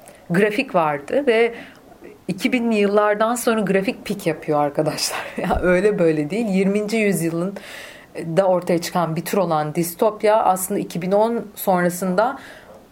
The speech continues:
Resmen fırlıyor. Yani inanılmaz bir ilgi var dünyada distopyalara. Şimdi bu kitabın da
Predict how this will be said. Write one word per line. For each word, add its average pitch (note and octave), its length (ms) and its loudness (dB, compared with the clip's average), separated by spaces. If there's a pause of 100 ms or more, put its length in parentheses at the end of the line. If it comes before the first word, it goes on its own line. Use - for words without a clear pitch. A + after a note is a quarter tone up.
(200)
Resmen G#3+ 400 2
fırlıyor. D#3+ 340 2
Yani D#3+ 260 0
inanılmaz F#3+ 600 2
bir D#3+ 80 0
ilgi D3+ 280 0
var D3 260 2
dünyada D3 460 0
distopyalara. D3+ 840 -4 (1800)
Şimdi G3+ 220 -4
bu B3 300 2
kitabın A3+ 380 0
da F3+ 240 2